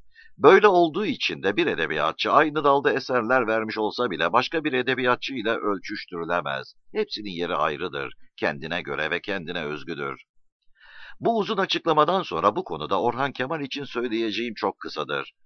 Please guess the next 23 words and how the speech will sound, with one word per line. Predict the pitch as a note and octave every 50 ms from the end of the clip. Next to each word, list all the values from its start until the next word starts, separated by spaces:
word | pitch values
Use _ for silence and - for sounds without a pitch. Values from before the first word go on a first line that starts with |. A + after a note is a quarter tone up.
| _ _ _ _
Orhan | - D3 D#3 C#3 D3+ F3+ G3+ F#3+
Kemal'in | - G2 D2+ D2+ D2+ D2+ E2+ F2+ F#2
Türk | - D#3 D#3+ -
edebiyatında | A#2 C3+ B2+ C#3+ C3+ C#3 C3+ C3 B2+ - - C#3 B2 A#2 C3+ A#2+ F#2+
bir | A#2+ C3+ G#2
yeri | F2+ F2+ F#2+ F2+ F2 G2 D#2+
vardır. | D2 D2+ D2 C#2 C2 D2 D2 C#2+ C#2 - - - - - - - - _ _ _ _ _ _ _ - - - - _
Bu | C3 - -
çok | - - A#3 - -
kısa | - - - E2+ E2
yargı | E2 D2+ C#2+ D2+ D2+ C2+ - G#2
edebiyatçı | F#2+ G2 G#2 A2+ G2+ A#2 A2 A2 - D#3+ D#3
sayılan | - D2+ D2+ D2 D2 D2+ D#2+ F2 F2 F#2
ve | G#2 G#2+
edebiyatçı | A#2 - B2+ A#2+ C3 C3 B2+ - - D3
sanılan | - C#3 C3+ C3+ C3 C3 B2+ B2+
her | C#3+ F#3+ F3+
yazar | C#3+ G2+ E2 D#2+ D#2+ E2
için | D2+ D#2+ - G#2 G#2
söylenecek | - - A2 A2+ G#2+ A2+ A#2+ A2 A#2 B2 G#2+ -
bir | A2 A2 F#2+
söz | - G2+ G#2 F#2+ D2+ D2
değildir. | D#2 D2+ E2 E2+ E2 C#2+ C2+ C2+